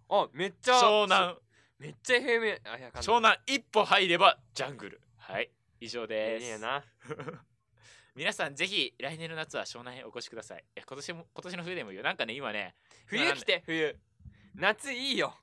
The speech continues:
Speaker 2: 今、今ね、なんだっけ、あれ。江ノ島水族館に、
Speaker 1: うん。
Speaker 2: なんか深海のなんたらイカがいるって。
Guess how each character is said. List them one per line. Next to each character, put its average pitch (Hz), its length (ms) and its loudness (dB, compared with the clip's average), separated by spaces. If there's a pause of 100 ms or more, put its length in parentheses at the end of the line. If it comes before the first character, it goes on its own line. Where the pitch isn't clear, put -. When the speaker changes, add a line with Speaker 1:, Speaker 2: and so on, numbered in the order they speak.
(380)
Speaker 2:
今、 190 340 4
今 208 260 4
ね、 117 160 -2
な 151 100 0
ん 180 60 -4
だ 135 80 0
っ - 20 -6
け、 95 340 -12
あ 131 140 -4
れ。 110 240 -4 (500)
江 175 120 0
ノ 233 80 2
島 233 240 2
水 233 240 -2
族 220 200 -2
館 117 200 0
に、 131 400 -2
Speaker 1:
う 120 40 -12
ん。 110 100 -14 (180)
Speaker 2:
な 165 100 0
ん 151 60 -2
か 120 80 -6
深 220 280 -4
海 220 280 4
の 202 100 -4
な 180 160 0
ん 196 60 -8
た 220 100 0
ら 208 80 2
イ 165 80 0
カ 110 140 -8
が 98 80 -8
い 95 80 -10
る 107 80 -18
っ - 20 -18
て。 - 240 -20